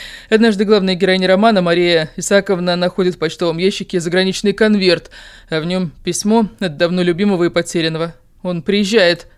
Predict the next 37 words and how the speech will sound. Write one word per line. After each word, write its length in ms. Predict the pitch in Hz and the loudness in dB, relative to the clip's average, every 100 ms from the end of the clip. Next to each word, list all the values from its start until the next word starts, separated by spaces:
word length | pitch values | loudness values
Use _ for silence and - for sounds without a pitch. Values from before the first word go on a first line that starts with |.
| _ - | _ -4
но 160 | 233 | -2
что 160 | 220 240 | 0 0
принесет 380 | 220 233 226 196 | 2 2 4 2
эта 160 | 185 | 2
встреча, 400 | 180 - 226 233 | -2 -2 -2 0
ведь, 100 | 226 | -4
кажется, 400 | - 185 214 - | -2 -4 -4 -2
уже 380 | 202 170 185 196 | -2 0 -2 0
и 40 | 180 | -2
жизнь 400 | 214 202 156 - | -4 -4 -6 -10
прожита. 840 | 170 165 156 170 - 175 165 - _ _ - _ - - - - | -6 -6 -4 -8 0 2 2 -2 _ _ -20 _ -20 -20 -20 -12
Калиновская 500 | 196 175 165 - 180 | -4 -2 -2 -2 0
Дина, 320 | 190 240 226 | 2 2 4
"О, 100 | 202 | 4
суббота". 680 | 202 220 180 226 185 175 170 - - - | 2 -2 2 0 2 2 0 -4 -20 -2
Повесть 320 | 233 175 - | 2 2 -2
читает 360 | 190 202 190 | 0 0 0
Нина 200 | 175 170 | -2 -4
Палладина, 580 | 165 180 180 226 214 202 | 0 0 4 2 2 0
звучание 440 | 151 160 214 208 185 | -2 -4 -2 -2 -2
шесть 260 | 165 156 | -4 -6
часов 300 | 175 233 220 | -6 -4 -2
семнадцать 480 | 185 170 160 160 - | -2 -4 -4 -6 -6
минут, 300 | 170 214 233 - - - | -2 -2 -2 -10 -20 -8
сто 180 | 262 | -4
двадцать 300 | 220 208 208 | 2 2 0
девять 260 | 165 180 180 | 0 0 0
мегабайт, 560 | 190 185 170 170 160 - | -2 0 2 2 0 -2
тоже 220 | 247 208 | -2 0
на 100 | 170 | 0
отдельной 360 | 151 156 165 | -2 -4 -4
карте 380 | - 175 190 277 | 0 0 0 -2
на 120 | 185 | -2
сайте 340 | 151 180 214 254 | 0 0 0 0
библиотека 560 | 180 156 156 185 180 | -2 -2 -2 -2 -4
Логос 400 | 170 156 151 160 | -4 -4 -6 -8
ВОС. 400 | 156 160 170 - | -6 -4 -6 -8